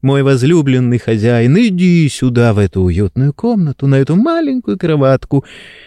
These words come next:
Нам будет хорошо вдвоем. Возьми меня, мой гениальный похититель, ну, скорее же!» Руки его похолодели, взмокли ладони, а тело бросило в жар.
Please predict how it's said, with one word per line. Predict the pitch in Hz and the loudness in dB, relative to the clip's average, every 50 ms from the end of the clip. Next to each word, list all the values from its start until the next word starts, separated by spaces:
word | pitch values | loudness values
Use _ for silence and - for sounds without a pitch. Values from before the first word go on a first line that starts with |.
| _ - | _ -6
Нам | 85 82 90 82 | -4 -2 -2 -2
будет | 73 80 85 101 98 - | -2 -4 -4 -6 -6 -6
хорошо | - 180 170 170 - - - - 247 - | -6 -4 -4 -4 -4 -4 -4 -6 -6 -6
вдвоем. | - - - 101 - - - - - - - - - - _ | -10 -14 -14 -14 -12 -14 -16 -20 -20 -20 -20 -20 -20 -14 _
Возьми | - 107 110 104 90 95 117 123 139 151 151 139 139 | -2 0 0 0 2 2 4 4 4 4 4 4 2
меня, | 127 120 107 107 107 104 | 2 2 2 2 2 2
мой | 101 107 104 98 90 | 2 2 2 0 -2
гениальный | 90 - 110 107 117 107 92 92 87 87 92 98 - | -2 -2 -2 -2 0 0 0 0 -2 -2 -2 -4 -4
похититель, | - 95 - - 113 - 143 135 110 - 117 113 | -6 -8 -6 -6 -4 -2 0 0 0 2 2 2
ну, | 117 170 185 170 156 143 120 107 92 87 80 - - | 4 2 2 2 2 2 2 0 0 -4 -6 -8 -10
скорее | - - - - 190 175 156 160 156 147 135 113 101 90 82 78 | -12 -8 -4 0 0 0 2 2 2 2 2 2 2 0 -2 -4
же!» | 78 - - - - - - _ _ _ _ _ _ _ _ _ _ _ _ _ _ _ _ _ _ _ _ _ _ _ - | -8 -12 -12 -12 -14 -14 -18 _ _ _ _ _ _ _ _ _ _ _ _ _ _ _ _ _ _ _ _ _ _ _ -4
Руки | - 104 107 127 139 139 123 - - - | -2 0 2 2 2 2 0 -2 -2 0
его | 98 98 98 98 98 90 95 101 92 | 0 2 2 2 2 2 2 0 0
похолодели, | - - 104 98 - - 113 110 113 113 104 107 113 107 98 87 85 78 - _ _ _ _ _ _ _ _ - | -2 -4 -4 -4 -4 -4 -2 -2 -2 -2 0 0 0 2 2 0 -2 -4 -8 _ _ _ _ _ _ _ _ -10
взмокли | - - 82 104 110 110 - - - 92 | -6 -4 0 0 0 0 0 -2 -4 -2
ладони, | 92 95 95 98 92 95 76 80 82 80 69 - - - - - - _ - | 0 0 0 0 -2 -2 -4 -4 -4 -6 -8 -10 -14 -20 -20 -20 -16 _ -4
а | 107 113 | -4 -2
тело | - - 123 117 107 104 | 0 0 2 2 2 0
бросило | 95 90 - 101 90 - - 95 92 90 | 0 0 0 0 -2 -2 -2 -2 -4 -4
в | 90 90 | -4 -6
жар. | - - - - - - - | -10 -10 -10 -12 -12 -14 -18